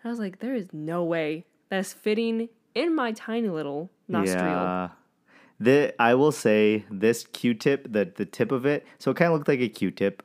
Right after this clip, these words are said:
Speaker 2: on a little stick.
Speaker 1: But bigger.
Speaker 2: But yeah, it honestly, that was, like, probably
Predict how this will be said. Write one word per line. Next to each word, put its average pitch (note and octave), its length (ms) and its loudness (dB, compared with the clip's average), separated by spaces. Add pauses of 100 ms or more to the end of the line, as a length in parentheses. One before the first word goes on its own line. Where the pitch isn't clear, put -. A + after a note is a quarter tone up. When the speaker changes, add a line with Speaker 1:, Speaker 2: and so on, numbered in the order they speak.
Speaker 2:
on G2 160 0
a F2+ 680 0
little F#2 200 -4
stick. - 580 -10
Speaker 1:
But F3+ 220 -6
bigger. E3 420 -4 (220)
Speaker 2:
But - 200 0 (140)
yeah, F#2 240 2 (420)
it C#3 240 6
honestly, D#3 640 4 (220)
that A2 200 4
was, B2+ 220 2
like, A#2 300 2
probably G#2+ 320 2